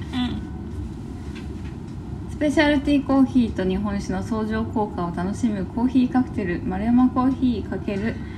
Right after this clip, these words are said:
日本酒久保田コラボレーション伊勢丹新宿コーヒーフェアにて期間限定提供。四月六日水曜日から四月十二日火曜日。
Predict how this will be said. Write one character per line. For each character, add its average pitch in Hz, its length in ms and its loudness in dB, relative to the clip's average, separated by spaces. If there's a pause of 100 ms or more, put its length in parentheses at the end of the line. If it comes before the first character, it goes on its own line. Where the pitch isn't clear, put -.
(120)
日 190 80 0
本 220 240 2
酒 214 220 -2
久 - 140 4
保 233 140 6
田 - 300 -2
コ 190 160 -4
ラ 202 100 0
ボ 214 140 -2
レ 220 160 0
ー 214 40 -2
シ - 120 -8
ョ 170 120 0
ン - 80 -4
伊 202 120 -2
勢 240 240 -2
丹 247 400 4
新 233 280 6
宿 247 300 2
コ 226 140 -2
ー 233 60 0
ヒ 233 120 -2 (120)
ー 220 60 -8
フ 233 60 -2
ェ 196 140 -4
ア - 20 -4
に 165 140 -2
て 175 160 -4
期 - 140 -10
間 208 220 2
限 180 220 0
定 196 200 -2
提 180 220 -4 (120)
供。 254 180 -6 (380)
四 - 120 -4
月 262 240 2
六 220 120 2
日 214 420 -4 (440)
水 220 180 0
曜 208 120 0
日 - 120 -2
か 208 120 -4
ら 240 160 2
四 - 140 -6
月 185 300 -4
十 180 180 -4
二 185 160 0
日 180 300 -2
火 220 140 -6
曜 214 160 -2
日。 - 140 -4